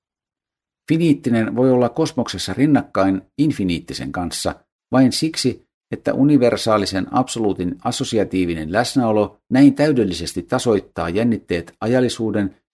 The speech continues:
ja ikuisuuden, finiittisyyden ja infiniittisyyden, todellisuuspotentiaalin ja todellisuusaktuaalisuuden, paratiisin ja avaruuden, ihmisen ja Jumalan välillä.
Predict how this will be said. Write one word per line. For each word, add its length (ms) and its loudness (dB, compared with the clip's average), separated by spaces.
ja 60 0
ikuisuuden, 840 0
finiittisyyden 1040 0
ja 80 -4
infiniittisyyden, 1080 -2
todellisuuspotentiaalin 1300 -2
ja 120 -2
todellisuusaktuaalisuuden, 1400 -4
paratiisin 880 2
ja 140 -2
avaruuden, 800 0
ihmisen 560 0
ja 80 -4
Jumalan 500 -2
välillä. 420 -6